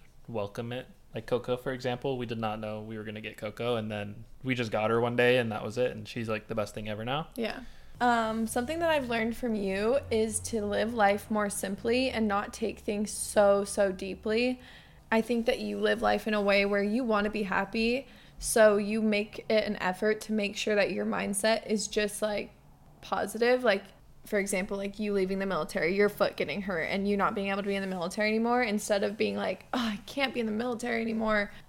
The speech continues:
Speaker 2: Like, this is the worst thing in the world. Like, you don't let it affect you to the point where it's gonna destroy the next year of your life or, like, your future. You're, you, like, power through things,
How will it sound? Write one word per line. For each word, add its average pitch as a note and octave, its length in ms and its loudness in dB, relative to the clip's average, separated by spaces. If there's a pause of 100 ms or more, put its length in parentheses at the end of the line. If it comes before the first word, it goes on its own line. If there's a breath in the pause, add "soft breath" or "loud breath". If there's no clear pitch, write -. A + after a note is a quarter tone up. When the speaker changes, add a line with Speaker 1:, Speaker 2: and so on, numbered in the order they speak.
(140)
Speaker 2:
Like, G3+ 300 2
this B3+ 240 2
is A3+ 100 -4
the A#3 80 2
worst A#3 300 4
thing A3+ 120 2
in G#3+ 60 2
the G#3 80 2
world. G3+ 480 2
Like, G3+ 240 -2
you G3+ 460 0
don't G#3+ 280 2
let F#3 200 0
it - 100 2
affect G3 400 -2
you G3 80 -2
to F#3+ 120 -8
the G3+ 100 -2
point G3 260 -2
where G3 100 0
it's - 220 -2
gonna G3+ 220 -2
destroy F#3+ 800 0
the G#3 80 -2
next F#3+ 260 -4
year G3 160 6
of F3+ 100 6
your F3 120 4
life D3+ 280 0
or, G3+ 60 2
like, E3+ 220 -2
your F#3 100 -2
future. F3+ 400 -4
You're, F3+ 320 -2
you, G#3 160 -2
like, F#3+ 320 2
power G3 320 2
through G3 240 -4
things, G#3 380 -2